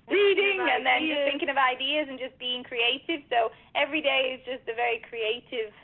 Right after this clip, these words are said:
Speaker 2: process at
Speaker 1: And I
Speaker 2: the
Speaker 1: think it's
Speaker 2: moment.
Speaker 1: just, and now the things that we love is because when it makes us happy, we just hope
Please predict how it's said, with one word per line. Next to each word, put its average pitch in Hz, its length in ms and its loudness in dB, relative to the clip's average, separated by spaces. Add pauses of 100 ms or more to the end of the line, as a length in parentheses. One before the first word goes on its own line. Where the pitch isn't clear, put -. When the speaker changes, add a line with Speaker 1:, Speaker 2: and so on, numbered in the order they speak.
(320)
Speaker 2:
process 480 320 2
at - 0 -
Speaker 1:
And 359 80 2
I 403 80 2
Speaker 2:
the 453 80 4
Speaker 1:
think - 80 4
it's 339 160 0
Speaker 2:
moment. 392 80 -12
Speaker 1:
just, 370 160 0
and 302 80 2
now 370 240 4
the 349 160 -4
things 311 240 -2
that 247 80 -4
we 269 80 -4
love 269 240 2
is 269 160 -6
because 262 320 2 (160)
when 247 400 0
it 240 80 2
makes 262 320 0
us 269 160 2
happy, 330 400 0 (160)
we 311 80 0
just 269 240 -4
hope 269 320 2